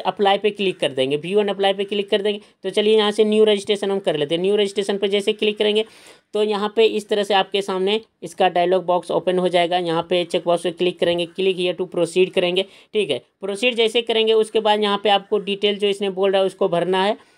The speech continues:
ठीक है। उसके बाद यहाँ पे देख सकते हैं कि आप जो है, अ, कौन सा पेपर अप्लाई करेंगे,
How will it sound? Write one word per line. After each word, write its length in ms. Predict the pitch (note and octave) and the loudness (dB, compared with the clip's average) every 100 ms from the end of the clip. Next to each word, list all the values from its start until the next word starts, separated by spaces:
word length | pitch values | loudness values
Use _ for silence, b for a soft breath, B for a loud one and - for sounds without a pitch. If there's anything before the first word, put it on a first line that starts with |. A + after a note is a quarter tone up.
| b b | b b
ठीक 160 | G3+ F#3 | -6 -2
है। 60 | |
उसके 440 | F3 G3 G3+ - A3+ | 0 -2 -4 -6 -2
बाद 320 | G#3 G#3 G#3+ | 0 0 0
यहाँ 180 | G3+ F#3+ | -4 -4
पे 100 | G#3 | -4
देख 240 | G3 G#3 | 0 0
सकते 260 | G#3 G#3 G3+ | 0 -4 -2
हैं 80 | G3+ | -2
कि 100 | G3+ | 2
आप 220 | F#3 F#3+ | 2 2
जो 160 | F#3 F#3+ | 2 4
है, 260 | F3+ F#3+ | 4 2
अ, 1200 | G#3 _ _ _ - E3 F3 F3+ F3+ F3+ F#3 G3 | -2 _ _ _ -4 0 2 2 0 -2 -2 -2
कौन 240 | G3 G#3 G#3 | 0 0 2
सा 120 | G#3+ | 0
पेपर 320 | G#3 G#3 G#3 | 2 2 2
अप्लाई 300 | G3+ G3+ G3+ | 2 2 0
करेंगे, 420 | G3+ G3 F#3 F#3+ | 0 -2 0 -4